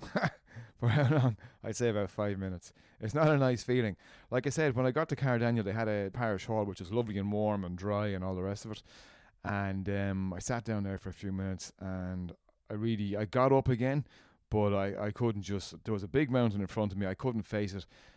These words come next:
The next stop was Sneem, which is probably over twenty miles away. And I knew if I got that far, um, I was out anyway because, um,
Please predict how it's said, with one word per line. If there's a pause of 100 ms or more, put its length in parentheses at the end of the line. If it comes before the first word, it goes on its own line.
(100)
The
next
stop
was
Sneem,
which
is
probably
over
twenty
miles
away. (560)
And
I
knew
if
I
got
that
far, (400)
um, (140)
I
was
out
anyway
because,
um,